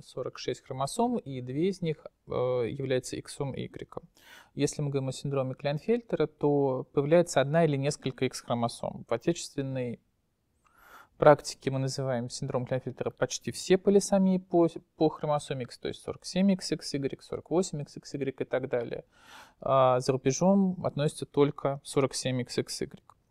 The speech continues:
А, данный синдром, а, имеет многообразные клинические проявления, и они связаны не только с гипогонадизмом, это связано с тем, что вот эта, та, та самая дополнительная X-хромосома, она влияет почти н-,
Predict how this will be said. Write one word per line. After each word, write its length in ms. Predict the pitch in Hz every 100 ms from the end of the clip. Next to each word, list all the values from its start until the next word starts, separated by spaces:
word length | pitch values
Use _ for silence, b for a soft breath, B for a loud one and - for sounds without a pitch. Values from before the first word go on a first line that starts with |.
| _ _ _ _ _ _ - -
А, 500 | - 127 131 127 123 113 - _ -
данный 320 | 180 185 160
синдром, 640 | - 160 151 180 202 214 - -
а, 460 | - 147 143 131 87 - - _ _
имеет 320 | - 147 147
многообразные 680 | 151 139 131 139 131 123 120 123
клинические 480 | 120 123 - -
проявления, 640 | - - 123 127 127 131 175 B B B B B
и 280 | - 147 147
они 200 | 143 156
связаны 360 | 147 156 151 143
не 60 | 147
только 320 | 151 143 135
с 80 | 135
гипогонадизмом, 920 | - 139 135 135 131 110 - 117 123
это 100 | -
связано 380 | - 143 -
с 80 | 135
тем, 220 | - 185 196
что 480 | - - 135 127
вот 120 | 135 139
эта, 100 | - _
та, 120 | - 135
та 140 | 143
самая 340 | - 151 135
дополнительная 560 | 131 127 139 135 135 127
X-хромосома, 1040 | - 139 - - 139 135 - - 226 190
она 180 | 143 160
влияет 340 | 156 135 151 -
почти 340 | 135 - -
н-, 440 | 135 120 131 135